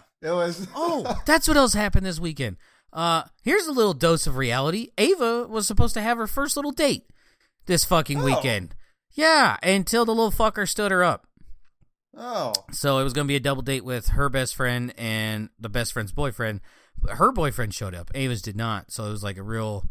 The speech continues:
Speaker 2: sad thing. But, like, she's with her friends. I don't want to embarrass her. So she just kinda had to go navigate those waters by herself. But,
Speaker 1: Yeah.
Speaker 2: uh, yeah,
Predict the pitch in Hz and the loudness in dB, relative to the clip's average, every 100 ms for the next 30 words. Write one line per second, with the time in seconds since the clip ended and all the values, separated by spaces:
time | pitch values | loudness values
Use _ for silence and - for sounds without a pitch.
0 | - _ _ _ _ _ - - 135 117 | -6 _ _ _ _ _ -8 -2 2 2
1 | 117 101 139 127 113 110 95 107 110 107 | 0 -2 -2 -2 -2 -4 -4 -4 -4 -6
2 | 101 - - 127 107 107 92 - 151 143 | -6 -8 -8 -6 -4 -6 -6 -2 0 2
3 | 143 120 95 101 101 98 98 123 120 110 | 0 -2 -4 -4 -6 -6 -4 -2 -2 -4
4 | 120 113 98 107 95 101 - 104 101 117 | -6 -6 -8 -10 -10 -10 -12 -12 -10 -6
5 | 107 101 110 101 95 107 104 107 107 104 | -6 -4 -6 -8 -6 -4 -4 -4 -4 -6
6 | 104 104 110 98 107 110 98 87 107 92 | -8 -8 -2 -2 0 -2 -4 -2 -4 -4
7 | - 107 95 - - _ _ _ _ _ | -4 -4 -4 -12 -20 _ _ _ _ _
8 | - 110 107 107 107 104 98 - - _ | -2 0 0 0 0 -2 -2 -4 -6 _
9 | 131 196 196 | -2 0 2